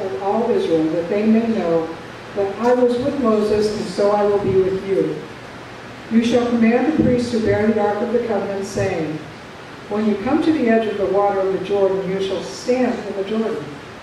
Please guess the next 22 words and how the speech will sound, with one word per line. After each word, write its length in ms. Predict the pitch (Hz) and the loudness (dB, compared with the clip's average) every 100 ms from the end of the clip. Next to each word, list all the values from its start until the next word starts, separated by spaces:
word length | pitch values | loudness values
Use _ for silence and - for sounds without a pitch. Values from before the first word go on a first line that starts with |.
| - - - - - - - | -16 -16 -14 -14 -16 -16 -6
So 200 | 220 190 | 0 2
Joshua 460 | 190 196 220 233 254 | 4 4 2 0 -2
said 260 | 285 254 | 2 4
to 80 | 254 | 4
the 160 | 247 240 | 2 2
children 320 | 240 220 240 240 | 2 2 4 4
of 40 | |
Israel, 480 | 202 190 196 214 214 | 2 2 2 2 0
"Come 240 | - 254 247 | 0 2 6
here 300 | 311 226 165 | 6 4 0
and 200 | 180 185 | -2 -4
hear 140 | 254 | 0
the 240 | 269 233 226 | 0 0 2
words 220 | 220 220 | 2 2
of 100 | 202 | 0
the 80 | 196 | 2
Lord 240 | 214 214 | 2 2
your 220 | 208 190 | 2 0
God." 400 | 214 208 156 - - - - - - - - - - | 0 -2 -2 -4 -10 -14 -16 -18 -16 -16 -18 -18 -12
And 160 | 196 190 | -6 0
Joshua 460 | 196 208 214 202 190 | 2 2 0 -2 -6
said, 480 | - 214 185 160 | -2 0 0 -2